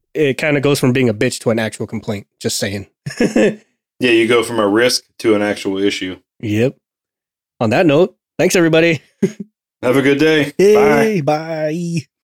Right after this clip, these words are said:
Speaker 1: We'd like to take this time to thank our patrons for supporting our show and allowing us to continue to make episodes,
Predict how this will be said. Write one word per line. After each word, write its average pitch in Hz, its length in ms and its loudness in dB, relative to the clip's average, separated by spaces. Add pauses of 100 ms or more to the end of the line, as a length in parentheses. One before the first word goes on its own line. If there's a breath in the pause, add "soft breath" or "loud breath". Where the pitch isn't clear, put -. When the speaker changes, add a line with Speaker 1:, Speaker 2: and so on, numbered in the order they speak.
(180)
Speaker 1:
We'd 117 120 0
like 143 160 -2
to 139 80 0
take 160 260 -4
this 151 180 2
time 165 360 2
to 135 140 0
thank 139 300 0
our 123 100 2
patrons 156 760 0
for 131 120 2
supporting 160 480 2
our 135 80 4
show 160 500 2 (100)
and 139 120 2
allowing 151 380 2
us 147 120 0
to 131 100 0
continue 170 340 2
to 165 60 4
make 151 200 2
episodes, 156 760 2